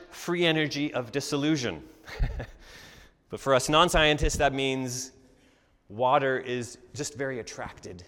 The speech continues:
or I mean, sorry, salt is very attracted to water. And so this, this attraction call, or causes it to pull the water from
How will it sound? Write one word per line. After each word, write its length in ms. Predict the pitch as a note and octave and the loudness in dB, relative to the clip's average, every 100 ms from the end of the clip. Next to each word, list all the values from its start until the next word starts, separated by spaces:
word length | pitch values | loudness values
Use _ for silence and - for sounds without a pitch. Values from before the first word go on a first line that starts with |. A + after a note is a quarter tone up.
| - - - | -20 -14 -8
or 80 | |
I 40 | A#2 | -6
mean, 120 | A2+ | -6
sorry, 200 | - G#2 | -6 -6
salt 400 | - D3+ B2 - | -2 0 0 -2
is 100 | B2 | -10
very 240 | G#2+ B2 A2+ | -6 -4 -4
attracted 600 | - C3+ A2 - G#2 F#2 - - | -6 -6 -8 -8 -10 -10 -18 -10
to 120 | A#2 | -8
water. 520 | G2+ G#2+ G#2+ G2 C#2 - _ _ _ _ _ _ _ _ _ - - - - - _ _ A#2+ | -4 -4 -4 -8 -12 -18 _ _ _ _ _ _ _ _ _ -20 -20 -20 -20 -20 _ _ -4
And 100 | C3 | 2
so 100 | D3+ | 4
this, 300 | D3+ - - | 4 2 -2
this 220 | A#2+ D3 D#3+ | -4 -2 0
attraction 460 | - G3+ F#3 D#3 | 2 2 4 0
call, 640 | - - E3+ F#3 E3+ - C#3 | -4 -2 4 4 2 -2 2
or 240 | C3+ B2+ - - | 2 2 -4 -18
causes 440 | - F3 F#3 D3+ | -2 4 4 4
it 120 | D3 - | 0 -2
to 100 | D3 | -4
pull 420 | - - F#3+ F#3 | -4 -2 2 2
the 80 | E3 | 2
water 380 | B2+ A2+ A2 A2+ | 4 4 4 0
from 480 | - C#3 B2+ B2+ | -2 0 0 -2